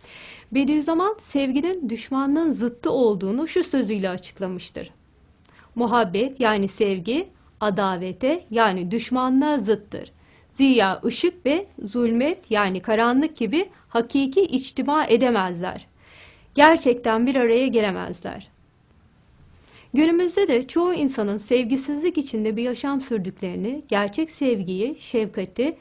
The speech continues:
ve merhameti yaşayamadıklarını görürüz.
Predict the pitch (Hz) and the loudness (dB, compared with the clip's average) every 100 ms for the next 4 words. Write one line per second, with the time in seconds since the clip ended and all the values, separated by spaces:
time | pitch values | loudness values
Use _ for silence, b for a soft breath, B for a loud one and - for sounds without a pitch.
0 | _ 233 226 233 233 226 202 202 339 262 | _ 0 2 2 0 -2 -4 -2 -2 0
1 | 247 285 302 254 208 196 185 180 170 180 | -2 -2 0 0 -2 -6 -6 -6 -8 -8
2 | 175 180 180 | -8 -10 -14